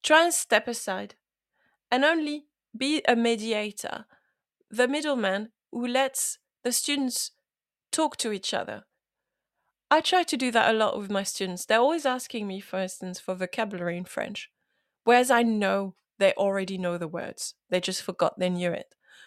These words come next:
So what I usually say is, in the target language in French, I ask them to ask the class instead of me.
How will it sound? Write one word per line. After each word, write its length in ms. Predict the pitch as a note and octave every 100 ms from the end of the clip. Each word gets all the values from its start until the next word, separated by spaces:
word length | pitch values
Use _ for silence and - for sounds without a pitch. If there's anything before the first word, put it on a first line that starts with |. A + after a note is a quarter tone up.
| -
So 180 | -
what 180 | G#3+ C#4+
I 100 | D4
usually 420 | C#4 D4 C#4 G#3
say 340 | G3 - G3 F3+
is, 300 | F3+ B3 - _ _ _ _ _ _ _ - - _
in 180 | - F#3
the 100 | E3+
target 360 | E3+ F3 E3+ E3+
language 460 | E3 E3 - - -
in 140 | F3+
French, 380 | F3 F3 G3+ - - - -
I 140 | G3+
ask 380 | G#3+ B3 C4 -
them 200 | F#3 G3+
to 180 | - -
ask 240 | A#3+ -
the 140 | A3
class 400 | G#3+ - A3+ G#3+
instead 320 | G3 G3 - F3+
of 160 | F3
me. 260 | F3 E3+